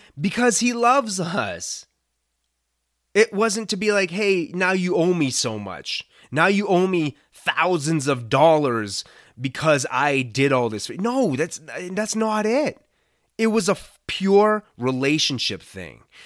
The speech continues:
And my wife and I love each other, our son, and even the dog so much that we put ourselves into discomfort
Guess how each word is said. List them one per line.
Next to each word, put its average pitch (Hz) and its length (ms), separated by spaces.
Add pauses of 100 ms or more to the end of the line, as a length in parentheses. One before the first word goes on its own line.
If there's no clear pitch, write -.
(160)
And 156 300 (500)
my 180 280
wife 170 460
and 117 120
I 113 220
love 147 240
each 190 160
other, 107 360
our 143 120
son, 135 340
and 160 140
even 196 240
the 190 60
dog 196 300
so 131 180
much 110 280
that 175 160
we 202 100
put 196 220
ourselves 202 560
into 196 380
discomfort 160 760